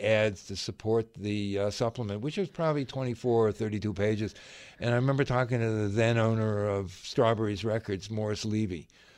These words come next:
uh, who's the notorious, uh, record industry character, and, uh, the person in The Sopranos, uh, Hesh,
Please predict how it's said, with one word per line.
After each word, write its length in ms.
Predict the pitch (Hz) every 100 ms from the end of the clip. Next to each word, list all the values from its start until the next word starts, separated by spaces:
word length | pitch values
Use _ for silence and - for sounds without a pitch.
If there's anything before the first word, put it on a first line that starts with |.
| -
uh, 400 | 98 95 98 104
who's 340 | 101 104 92
the 160 | 95 101
notorious, 880 | 95 110 - 120 107 101 101 - 104
uh, 300 | 101 98 101
record 400 | 107 104 107 95
industry 520 | 95 92 - 110 101
character, 680 | - 107 107 104 113 101 90
and, 160 | 92 - - - -
uh, 480 | 95 95 92 92 92 80
the 80 | 104
person 400 | - 117 107 113 104 98
in 140 | 98
The 100 | 95
Sopranos, 880 | - - 110 110 113 104 98 87 92
uh, 520 | 92 95 92 90 82 -
Hesh, 520 | 135 123 98 -